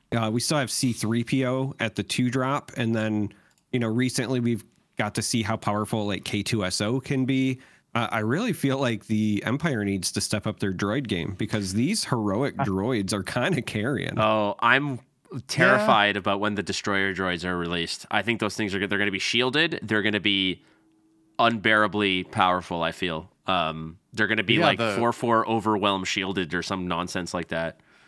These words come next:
Speaker 2: You're talking about, like, the, the rolling, like, the droidicas
Speaker 3: Roly-polies.
Speaker 2: from the, from the
Speaker 1: Yeah.
Speaker 2: prequels?
Speaker 3: Yeah.
Speaker 2: Yeah, I mean, those, those have to be shielded, right? I mean, that's, like, their whole shtick, isn't it, in the, in the movie?
Speaker 1: They,
Speaker 2: So,
Speaker 1: they
Speaker 2: yeah.
Speaker 1: better have, like, two shields. They better be double <laughs> shielded.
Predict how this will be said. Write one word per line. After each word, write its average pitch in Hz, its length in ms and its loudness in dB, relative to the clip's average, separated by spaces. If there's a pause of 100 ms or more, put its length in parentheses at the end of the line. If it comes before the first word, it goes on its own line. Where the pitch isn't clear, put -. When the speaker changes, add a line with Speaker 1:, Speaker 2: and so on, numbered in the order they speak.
(140)
Speaker 2:
You're 117 60 -12
talking 127 200 -2
about, 117 200 0
like, 101 220 -2
the, 101 160 -2
the 90 260 -4
rolling, 110 400 -2
like, 98 120 -4
the 92 80 -4
droidicas 120 460 2
Speaker 3:
Roly-polies. 101 400 2
Speaker 2:
from 101 80 0
the, 95 300 -2 (140)
from 123 180 -4
the 107 100 0
Speaker 1:
Yeah. 95 220 -2
Speaker 2:
prequels? 185 400 -2 (140)
Speaker 3:
Yeah. 92 160 2
Speaker 2:
Yeah, 104 180 6
I 104 40 0
mean, 101 260 -2 (440)
those, 117 280 -2
those 113 180 -4
have 101 220 -2
to 87 80 -12
be 82 120 -6
shielded, 82 380 -8
right? 92 240 -4
I 95 60 -4
mean, 95 120 -4
that's, 104 200 -4
like, 101 140 -4
their 95 120 -2
whole 95 180 -6
shtick, - 380 -6
isn't 95 200 -6
it, 110 200 -6
in 104 160 -4
the, 95 260 -4
in 110 120 -4
the 98 60 -4
movie? 120 260 0
Speaker 1:
They, 170 100 -2
Speaker 2:
So, 95 360 -4 (120)
Speaker 1:
they 151 120 0
Speaker 2:
yeah. 202 100 0
Speaker 1:
better 156 200 0
have, 120 240 0
like, 107 240 -2
two 117 240 0
shields. - 520 -4
They 135 120 -2
better 165 220 0
be 127 140 -2
double 104 360 0
<laughs> - 20 -6
shielded. 175 680 0